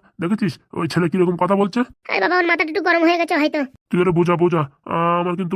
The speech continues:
Speaker 1: মাথা ঠিক থাকছে না বলে দিচ্ছি।
Speaker 2: আমি এখন আসছি, হ্যাঁ। আরে গো বাবা, এ, কোথায় যাবা তুমি? খাওয়া দাওয়া করে যাবা না?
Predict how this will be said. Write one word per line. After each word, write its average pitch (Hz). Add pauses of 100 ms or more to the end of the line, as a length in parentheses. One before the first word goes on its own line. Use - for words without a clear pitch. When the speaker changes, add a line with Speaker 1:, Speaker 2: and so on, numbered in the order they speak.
Speaker 1:
মাথা 175
ঠিক 170
থাকছে 165
না 160
বলে 160
দিচ্ছি। 170 (240)
Speaker 2:
আমি 311
এখন 320
আসছি, 311
হ্যাঁ। 339 (280)
আরে 349
গো 392
বাবা, 294 (240)
এ, - (140)
কোথায় 381
যাবা 359
তুমি? 339
খাওয়া 330
দাওয়া 320
করে 339
যাবা 339
না? 403